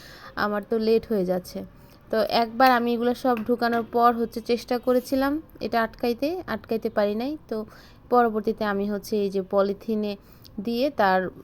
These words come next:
এরপরে হচ্ছে শপিং ব্যাগগুলোতে দিয়ে দিব। এই, এই হচ্ছে যন্ত্রণা প্রোডাক্ট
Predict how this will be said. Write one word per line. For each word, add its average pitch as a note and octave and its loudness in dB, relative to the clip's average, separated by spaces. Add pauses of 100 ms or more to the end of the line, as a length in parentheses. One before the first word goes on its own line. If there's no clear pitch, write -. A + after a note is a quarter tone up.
(120)
এরপরে F#3+ 2
হচ্ছে G3+ -4 (920)
শপিং G#3 -2
ব্যাগগুলোতে F3 0
দিয়ে F#3 2
দিব। E3+ -6 (1500)
এই, D#4 4 (120)
এই D4 2
হচ্ছে C#4 4
যন্ত্রণা A#3+ 0 (140)
প্রোডাক্ট A#3 2